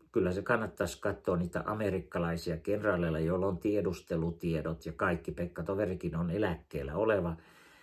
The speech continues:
Lain mukaankaan hänellä ei voi olla mitään relevanttia tämän hetken tietoa. Muistatte, kun tämä, ö, tiedustelupäällikkö, kenraali edellinen, niin kun hän otti niitä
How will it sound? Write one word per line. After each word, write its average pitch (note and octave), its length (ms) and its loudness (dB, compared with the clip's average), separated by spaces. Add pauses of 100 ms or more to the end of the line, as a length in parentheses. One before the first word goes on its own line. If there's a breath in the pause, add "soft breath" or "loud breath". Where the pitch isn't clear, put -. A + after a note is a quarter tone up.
(180 loud breath)
Lain F#2 260 2
mukaankaan D#2 600 2
hänellä D2+ 340 -2
ei F#2 260 2
voi D2+ 220 2
olla C#2 460 -2 (120)
mitään C2+ 540 -6 (360 soft breath)
relevanttia D#2 840 2 (120)
tämän D#2 220 -2
hetken C#2 540 -6 (560 soft breath)
tietoa. E2+ 500 6
Muistatte, - 500 -2
kun E2 180 -6
tämä, D#2+ 340 -2 (680 soft breath)
ö, D2 260 -4 (100)
tiedustelupäällikkö, E2 2000 -2 (580 soft breath)
kenraali F#2 720 4
edellinen, F2 500 4
niin D#2+ 320 2 (340 soft breath)
kun D#2 160 0
hän F#2+ 240 0
otti F2 400 2
niitä D2 360 -2